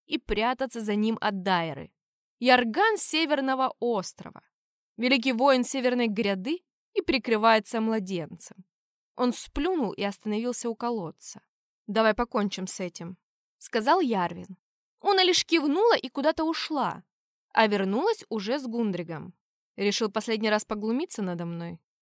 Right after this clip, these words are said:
С кривой улыбкой спросил Ярвин. «Уна попросила меня держать таз».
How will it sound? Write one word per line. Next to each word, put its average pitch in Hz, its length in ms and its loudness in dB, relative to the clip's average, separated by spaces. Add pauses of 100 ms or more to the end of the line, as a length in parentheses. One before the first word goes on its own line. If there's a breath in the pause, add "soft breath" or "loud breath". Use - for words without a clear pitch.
(160)
С - 160 4
кривой 262 320 8
улыбкой 254 420 4
спросил 247 400 -4
Ярвин. 190 580 -4 (520)
«Уна 226 240 2
попросила 220 500 2
меня 214 200 0
держать 208 400 0 (100)
таз». - 440 -4